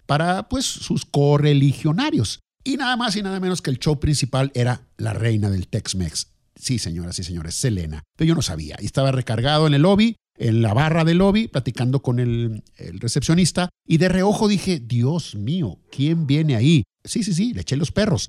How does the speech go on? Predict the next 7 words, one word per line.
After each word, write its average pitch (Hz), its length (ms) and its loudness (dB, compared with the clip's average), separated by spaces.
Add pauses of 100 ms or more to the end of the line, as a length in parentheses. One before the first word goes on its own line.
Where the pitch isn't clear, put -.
Venía 147 380 2
definitivamente 185 680 0
caminando 156 960 0
una 156 220 0
mujer 160 400 0
muy 143 500 6
guapa, 101 540 -4